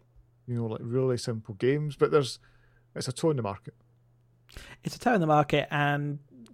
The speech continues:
Speaker 2: before things have, you know, kicked off, it, again, it just means that when you're subscribing to Netflix, you're getting these additional benefits, and for some people that might be enough, you know. Some delay news. Um, Valve has delayed its Stream Deck to two thousand and twenty-two. So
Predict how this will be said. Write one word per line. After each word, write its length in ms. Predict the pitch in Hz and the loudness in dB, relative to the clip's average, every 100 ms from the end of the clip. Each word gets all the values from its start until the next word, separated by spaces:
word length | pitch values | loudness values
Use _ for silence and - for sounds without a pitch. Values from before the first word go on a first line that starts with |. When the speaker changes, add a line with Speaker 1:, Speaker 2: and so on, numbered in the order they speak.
| - | -2
Speaker 2:
before 420 | 147 - 165 151 | 0 6 6 6
things 280 | - 151 147 | 4 0 0
have, 100 | 143 - _ - | -4 -6 _ -4
you 60 | |
know, 80 | 147 | -4
kicked 280 | 151 165 - | -2 -2 2
off, 140 | 180 | 4
it, 100 | 175 180 | 4 4
again, 320 | 175 202 156 | 8 8 8
it 100 | 151 | 2
just 260 | 170 143 - - | 0 0 -4 0
means 320 | 165 165 147 | 2 2 0
that 120 | 151 | 0
when 140 | 151 151 | 0 0
you're 100 | 143 | -2
subscribing 460 | 143 - 151 143 | -4 0 0 0
to 80 | 139 | -2
Netflix, 420 | 143 - - - | -4 -4 -8 -8
you're 60 | 147 | -2
getting 200 | 143 143 | -2 0
these 160 | 139 | -2
additional 340 | 135 143 - 135 | -2 -2 -4 -4
benefits, 480 | 143 139 - - 147 | -2 -2 -4 -6 -8
and 100 | 139 | -6
for 80 | 135 | -4
some 200 | 185 165 | -4 -2
people 280 | 143 - | -4 -2
that 160 | 139 139 | -2 -2
might 180 | 147 - | -4 -4
be 240 | 147 143 - - - - _ _ _ - | -6 -6 -8 -20 -20 -20 _ _ _ -8
enough, 440 | - 139 196 - - - | -2 2 2 -2 -10 -8
you 120 | 143 | -4
know. 160 | 160 220 - - _ _ _ _ _ _ - - - - - - _ - | -2 -4 -8 -20 _ _ _ _ _ _ -8 -8 -18 -20 -20 -20 _ 0
Some 220 | - 214 | 4 6
delay 480 | 202 196 208 226 208 | 8 10 12 10 8
news. 720 | 160 170 180 214 240 - - - | 8 8 6 4 0 -4 -6 2
Um, 500 | 165 160 165 170 - - | 2 2 -2 -6 -10 -4
Valve 420 | - 160 214 220 185 | 4 4 6 2 0
has 140 | 180 | 0
delayed 440 | - 165 170 165 - | 2 4 4 4 2
its 360 | 180 - - | -4 -6 -8
Stream 340 | - - 196 185 | -4 0 2 2
Deck 280 | 147 - - | -2 -4 -6
to 60 | |
two 160 | - 160 | -4 0
thousand 340 | 151 147 143 | 2 0 -2
and 100 | 143 | -6
twenty-two. 1040 | - 156 147 - 143 - - 165 151 139 135 | -4 -4 -4 -8 -10 -10 -2 2 4 2 0
So 240 | - 139 | 2 0